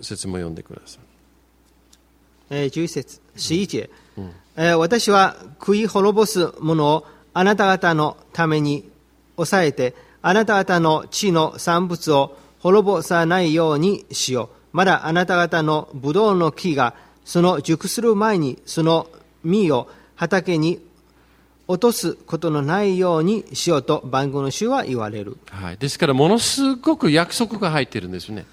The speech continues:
Speaker 2: 所以从这里我们可以看到一个非常，呃，明显的一个上帝给我们的应许。
Speaker 1: うん。私に信じて、私を信じて、自分の少ない給料がちょっとでもこの一割を手放すと、ものすごいね、恵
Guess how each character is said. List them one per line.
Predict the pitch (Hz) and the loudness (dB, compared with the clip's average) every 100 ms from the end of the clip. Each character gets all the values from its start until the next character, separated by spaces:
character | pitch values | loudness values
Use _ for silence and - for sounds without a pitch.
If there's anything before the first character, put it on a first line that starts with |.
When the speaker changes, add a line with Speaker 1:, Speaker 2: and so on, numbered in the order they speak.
| _ | _
Speaker 2:
所 | - 320 | -6 0
以 | 339 | 2
从 | 285 | 2
这 | 339 | 2
里 | 285 | 6
我 | 233 | 6
们 | 156 180 | 6 2
可 | 165 | 0
以 | 190 | -2
看 | 185 240 | 0 0
到 | 214 196 | 2 0
一 | 180 | 2
个 | 196 180 | 0 0
非 | - 339 | 0 -2
常， | 320 214 214 | 0 -2 -2
呃， | 175 170 | -2 -4
明 | 165 220 | -2 -4
显 | 277 170 | -4 -4
的 | 127 | -6
一 | 127 | -6
个 | 135 127 | -4 -4
上 | - 202 | -4 -6
帝 | 156 | -4
给 | 160 | -6
我 | 147 | -6
们 | 143 | -4
的 | |
应 | 202 151 | -4 -4
许。 | 139 113 - _ _ | -6 -12 -20 _ _
Speaker 1:
う | 143 | -4
ん。 | |
私 | 160 190 | 0 0
に | 202 220 - - _ _ - | 2 0 -2 -12 _ _ -8
信 | - - 208 214 | -4 0 2 2
じ | 170 151 | 0 -2
て、 | 139 104 | -2 0
私 | 160 208 208 | 2 0 2
を | 190 | -2
信 | - 240 208 | 0 -2 -2
じ | 156 | -4
て、 | - 160 | 2 2
自 | 107 151 | 2 -2
分 | 165 190 196 202 | 2 2 4 2
の | 196 | 0
少 | - - 202 | 0 -4 -2
な | 190 190 | 0 0
い | |
給 | 165 202 190 | 0 0 2
料 | 190 | 2
が | 180 170 - - - _ - | 2 2 -2 -14 -20 _ -4
ち | 233 | -4
ょ | |
っ | 233 - | -4 -2
と | 208 | 2
で | 202 | 2
も | 196 185 | 2 0
こ | 156 180 | 0 2
の | 190 196 - 170 170 190 185 - - | 2 2 -4 -12 -12 -14 -20 -18 -10
一 | 160 202 | -4 2
割 | 196 196 190 | 4 6 6
を | 190 | 4
手 | 208 | 0
放 | 190 202 202 | 0 2 2
す | 185 185 | -2 0
と、 | 208 180 - - | 0 0 -4 -6
も | 151 196 | 4 6
の | 247 | 6
す | 220 269 | 4 2
ご | 240 | 2
い | 233 | 2
ね、 | 220 | 4
恵 | 233 190 190 226 | 2 0 0 0